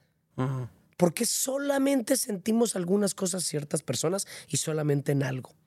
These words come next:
Speaker 2: ¿Por qué? ¿Por qué? Nada más
Speaker 1: Ujú.
Speaker 2: pregun-,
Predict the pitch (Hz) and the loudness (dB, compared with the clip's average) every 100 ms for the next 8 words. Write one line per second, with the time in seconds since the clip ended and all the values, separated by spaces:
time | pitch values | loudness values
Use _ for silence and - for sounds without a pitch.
0 | _ 170 - - - _ _ _ _ _ | _ -8 -6 -10 -14 _ _ _ _ _
1 | _ _ _ _ - 139 - - _ _ | _ _ _ _ -4 -4 -4 -14 _ _
2 | _ - 156 143 139 147 - 139 - 90 | _ -2 0 2 2 0 -2 -4 -4 -4
3 | 120 | -6